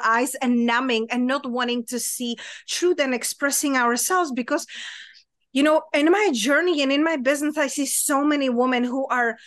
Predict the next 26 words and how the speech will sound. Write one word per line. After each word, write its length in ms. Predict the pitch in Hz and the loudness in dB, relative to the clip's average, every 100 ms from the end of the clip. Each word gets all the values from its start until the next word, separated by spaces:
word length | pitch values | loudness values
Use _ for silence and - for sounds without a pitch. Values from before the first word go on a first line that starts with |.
| - - - | -20 -20 -10
so 460 | - - 294 277 | -8 -4 -2 0
gifted, 500 | 247 254 254 - 220 | -2 -4 -4 -4 -4
so 360 | - - - 262 | -2 -4 -2 0
loving, 580 | 294 277 247 226 214 220 | 0 0 0 0 -4 -4
so 600 | - - 285 269 285 285 | -4 -2 2 2 2 0
wonderful, 1000 | 254 214 247 285 311 302 - 254 202 208 - - - - - | -2 0 2 2 2 0 -2 -4 -4 -4 -8 -20 -20 -12 2
and 200 | 294 226 | 4 4
they're 260 | 277 311 | 4 4
not 200 | 330 311 | 2 2
being 240 | 247 277 277 | 0 -2 -2
true 260 | - 285 | -4 -6
to 140 | 262 254 | -4 0
themselves, 840 | 233 226 - 285 277 359 214 196 | 0 0 -2 0 2 2 0 -2
you 120 | 240 240 | -2 0
know, 140 | 240 | 0
because 300 | 233 262 233 | -2 -4 -2
they're 240 | 247 254 - | 0 0 0
afraid. 680 | 226 - - 247 240 214 208 | -6 -8 -4 -2 0 0 0
They're 180 | 226 | 0
afraid 560 | 247 233 - 247 254 294 | 0 -4 -6 -4 -2 -2
to 140 | - | -4
really 240 | 240 233 233 | -2 0 0
show 300 | - 262 247 | -2 -4 -4
who 180 | 226 233 | -4 -2
they 180 | 220 | 0
are. 420 | 185 208 247 202 | 2 2 2 0